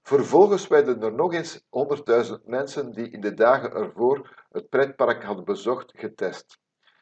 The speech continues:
Dit maar om aan te geven hoe sterk de overheid ingreep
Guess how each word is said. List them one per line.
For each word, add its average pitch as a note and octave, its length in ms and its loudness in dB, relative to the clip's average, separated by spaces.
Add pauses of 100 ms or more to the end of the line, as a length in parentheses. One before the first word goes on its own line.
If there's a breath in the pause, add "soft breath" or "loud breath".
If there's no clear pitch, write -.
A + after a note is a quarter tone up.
(320 soft breath)
Dit D3 200 -8
maar B2 180 2
om G#2+ 180 -4
aan C#3+ 280 2
te B2 120 -4
geven A#2 400 -4
hoe E3+ 340 -6
sterk C#3 400 2
de - 120 -6
overheid A#2 540 -2
ingreep A#2+ 640 -6